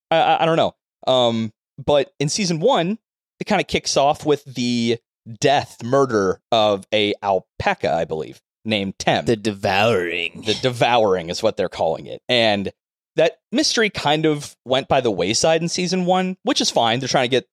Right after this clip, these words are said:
Speaker 1: you know, their feet in the world. But this season, they handled it, the, the re-, like, the conclusion of that mystery a little haphazardly, 'cause we do find out who, but, and I'll admit, in the Discord, I said,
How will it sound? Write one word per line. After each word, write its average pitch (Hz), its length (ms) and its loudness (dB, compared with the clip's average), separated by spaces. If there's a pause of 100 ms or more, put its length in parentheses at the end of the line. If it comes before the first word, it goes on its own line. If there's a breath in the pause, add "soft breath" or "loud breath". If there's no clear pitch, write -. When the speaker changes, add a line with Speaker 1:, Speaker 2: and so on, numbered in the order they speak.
Speaker 1:
you 147 100 -2
know, 110 80 4
their 104 120 0
feet 110 340 -8
in 107 100 -4
the 101 60 -4
world. 92 340 0 (260)
But 151 180 -2
this - 500 -2
season, 117 560 -2 (440)
they 190 160 2
handled 294 440 0
it, 226 200 2 (800)
the, - 100 -4 (200)
the 185 280 -2 (100)
re-, 185 340 0
like, 156 220 0
the 147 140 2
conclusion 160 440 0
of 202 40 -2
that 202 140 2
mystery 208 380 0
a 131 40 0
little 135 340 0
haphazardly, 185 840 -2 (440)
'cause 190 160 0
we 233 80 -2 (120)
do 330 200 4
find 214 420 0
out 190 280 2 (120)
who, 113 500 0 (840)
but, 214 280 2 (1000)
and 208 80 2
I'll 214 140 4
admit, 131 320 2 (340)
in 151 120 2
the 160 60 2
Discord, 143 420 0
I 127 80 4
said, 120 260 2